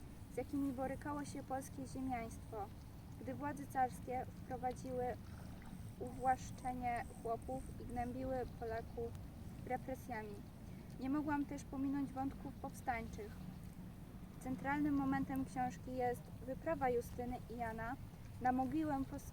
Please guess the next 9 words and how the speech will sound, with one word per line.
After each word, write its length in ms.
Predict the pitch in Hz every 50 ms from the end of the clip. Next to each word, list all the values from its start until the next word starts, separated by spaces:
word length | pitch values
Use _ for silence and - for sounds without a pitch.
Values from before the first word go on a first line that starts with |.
| - -
powstańców. 720 | 269 240 - - - 254 233 226 233 - - 202 190 - - - - - - - - - - - - - - - -
Zapomniano 600 | - 262 - 294 285 285 294 320 320 302 269 262
przeżyjących, 840 | 262 - 262 262 240 - 254 254 247 247 247 240 - 262 233 262 - - - - - - - - - - - - - - - - - - -
a 60 | 262
przecież 380 | - - 277 - - 285 254 247
będącą 580 | 240 262 262 262 254 262 262 269 - 269 269
świadectwem 560 | 262 - - 247 233 262 262 - - 254 247 233
bohaterstwa 800 | 240 - 254 240 - 247 240 - - - - - 262 262 262 277 - - -
walczących 560 | 247 240 233 - 254 247 254 - 226 226